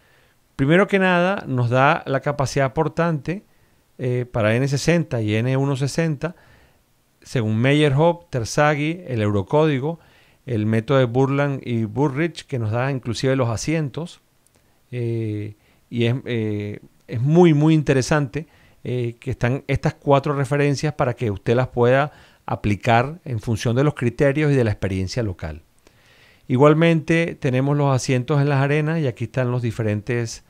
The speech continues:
elementos que se han utilizado. A mí me gusta mucho la relación de Burland y Burrich, ese paper sumamente, eh, vamos, es un clásico de la mecánica del suelo, porque, eh, es uno de los pocos que hace una correlación de decenas de miles de ensayos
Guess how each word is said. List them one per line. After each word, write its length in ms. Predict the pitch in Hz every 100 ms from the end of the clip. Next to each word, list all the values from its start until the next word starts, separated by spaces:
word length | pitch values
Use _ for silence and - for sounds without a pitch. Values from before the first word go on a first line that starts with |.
| _ _ _
elementos 460 | - 104 107 107 131
que 80 | 113
se 140 | 113
han 80 | 104
utilizado. 640 | 110 117 110 156 170 170 - - -
A 80 | -
mí 80 | 113
me 100 | 135
gusta 320 | 139 135 151
mucho 320 | 139 135 -
la 80 | 139
relación 380 | 120 113 - 113
de 60 | 123
Burland 420 | 120 127 131 123
y 20 |
Burrich, 400 | 127 143 143 -
ese 220 | 110 123
paper 380 | - 120 117 120
sumamente, 840 | - 123 120 120 117 120 117 113 _ _ _ _
eh, 480 | - 95 92 92 90 85 -
vamos, 240 | - 104 95
es 80 | 107
un 80 |
clásico 640 | 110 123 120 - 117 113 107
de 60 | 101
la 80 |
mecánica 440 | 98 98 107 117 123
del 120 | 117
suelo, 400 | - 131 127 139 - - _ -
porque, 300 | 107 - 104
eh, 520 | 104 107 101 101 -
es 60 | 104
uno 160 | 120
de 60 | 135
los 100 | 113
pocos 320 | - 113 127
que 260 | - 123 107 - _
hace 240 | - 110 120
una 120 | 123
correlación 760 | - 120 110 104 120 117 123
de 280 | 120 113 98 - - _ - 110 104 - - -
decenas 640 | 110 104 - 139 143 131
de 100 | 113
miles 280 | 120 131 127
de 80 |
ensayos 500 | 120 - 131 120 123